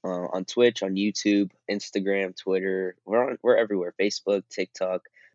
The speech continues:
If you guys wanna watch the newest, newest episode, there's gonna be an episode out this Thursday, August fourth.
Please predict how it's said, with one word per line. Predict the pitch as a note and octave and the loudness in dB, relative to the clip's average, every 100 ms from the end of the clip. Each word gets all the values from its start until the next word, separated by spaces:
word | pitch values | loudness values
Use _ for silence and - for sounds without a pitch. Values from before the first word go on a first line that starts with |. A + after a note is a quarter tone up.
| _ - | _ -10
If | |
you | F2+ | -2
guys | G2 G2 | -2 0
wanna | G2 | -2
watch | F#2+ F#2+ F#2+ | 0 0 -2
the | - | -4
newest, | F#2 F#2 F#2 | -2 -2 -4
newest | F#2 A2 G#2+ | 0 2 4
episode, | G#2+ - - | 0 0 0
there's | G2 G2 | 2 0
gonna | G#2+ F#2+ | -2 -2
be | |
an | F#2 | -2
episode | F#2+ - F#2+ F#2 | -4 -2 0 0
out | F#2 F2+ - _ - _ | 0 -2 -6 _ -20 _
this | - G#2 - | -2 -2 -2
Thursday, | - G#2+ A#2 G#2+ A2 A2 | 4 6 6 4 4 4
August | F#2+ F2+ - - | 4 -2 -8 0
fourth. | B2 C3 | 2 2